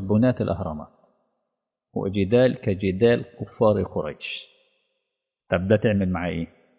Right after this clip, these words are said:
"ابني بينك وبينه سدا كسد ذي القرنين، وأفرغ عليه قطرا".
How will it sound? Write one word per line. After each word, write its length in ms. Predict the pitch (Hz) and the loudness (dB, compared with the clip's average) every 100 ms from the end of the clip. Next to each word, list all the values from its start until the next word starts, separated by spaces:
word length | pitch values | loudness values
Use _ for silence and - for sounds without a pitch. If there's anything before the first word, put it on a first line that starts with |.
| _ _ _ _ _ _ _ _ _ _ | _ _ _ _ _ _ _ _ _ _
"ابني 500 | 139 127 104 98 87 98 | 0 2 0 0 0 0
بينك 460 | 127 107 87 92 - | 0 0 -2 -4 -2
وبينه 600 | 95 85 95 95 95 104 95 | -2 0 0 0 0 -2 -4
سدا 720 | - 127 117 110 113 110 - | 0 0 0 0 0 0 -4
كسد 400 | 101 - 123 110 | -8 -2 -2 0
ذي 160 | 110 98 | 0 0
القرنين، 600 | 90 - 92 87 90 - - _ _ _ _ _ _ _ - | 0 -2 0 0 0 -4 -16 _ _ _ _ _ _ _ -2
وأفرغ 560 | 95 - - 98 87 | 2 2 0 0 0
عليه 340 | 80 98 101 98 | 0 0 -2 -6
قطرا". 460 | - - - - | -8 -10 -14 -14